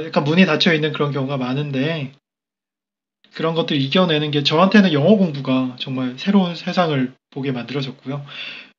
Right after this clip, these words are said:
그런 기회를 모든 분들이, 아, 모든 분들에게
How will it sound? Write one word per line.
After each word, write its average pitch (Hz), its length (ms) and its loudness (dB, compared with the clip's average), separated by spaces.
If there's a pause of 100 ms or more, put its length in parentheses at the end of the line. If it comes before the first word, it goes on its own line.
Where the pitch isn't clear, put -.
(880)
그런 185 260 2
기회를 143 640 2 (200)
모든 202 260 6
분들이, 143 640 0
아, 180 220 -10
모든 269 280 6
분들에게 226 520 6